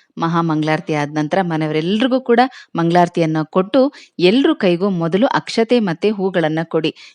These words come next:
ಎಲ್ರೂ ಕೂಡ ಮೂರು ಪ್ರದಕ್ಷಿಣೆಯನ್ನ ಮಾಡಿ ಅಕ್ಷತೆ ಹೂವನ್ನ ದೇವ್ರ ಮುಂದೆ ಹಾಕಿ ನಮಸ್ಕಾರ ಮಾಡ್ಕೊಂಡು ಅವರವರ ಮನಸ್ಸಿನ ಕೋರಿಕೆಗಳನ್ನ ಬೇಡ್ಕೋಬೇಕು. ಅದಾದ ನಂತರ ಮನೆಯವರೆಲ್ರಿಗೂ ಕೂಡ ಬೇವು ಬೆಲ್ಲನ ಕೊಡ್ಬೇಕು. ಬೇವು ಬೆಲ್ಲನ ಕೈಯಲ್ಲಿ ಇಟ್ಕೊಂಡು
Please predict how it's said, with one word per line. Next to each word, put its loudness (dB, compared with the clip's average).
ಎಲ್ರೂ 2
ಕೂಡ 0
ಮೂರು -2
ಪ್ರದಕ್ಷಿಣೆಯನ್ನ -2
ಮಾಡಿ 0
ಅಕ್ಷತೆ 0
ಹೂವನ್ನ 0
ದೇವ್ರ 2
ಮುಂದೆ 0
ಹಾಕಿ 0
ನಮಸ್ಕಾರ 2
ಮಾಡ್ಕೊಂಡು 0
ಅವರವರ 0
ಮನಸ್ಸಿನ -2
ಕೋರಿಕೆಗಳನ್ನ 0
ಬೇಡ್ಕೋಬೇಕು. -2
ಅದಾದ 4
ನಂತರ 0
ಮನೆಯವರೆಲ್ರಿಗೂ 0
ಕೂಡ 0
ಬೇವು 0
ಬೆಲ್ಲನ -2
ಕೊಡ್ಬೇಕು. 0
ಬೇವು 4
ಬೆಲ್ಲನ 2
ಕೈಯಲ್ಲಿ 2
ಇಟ್ಕೊಂಡು -2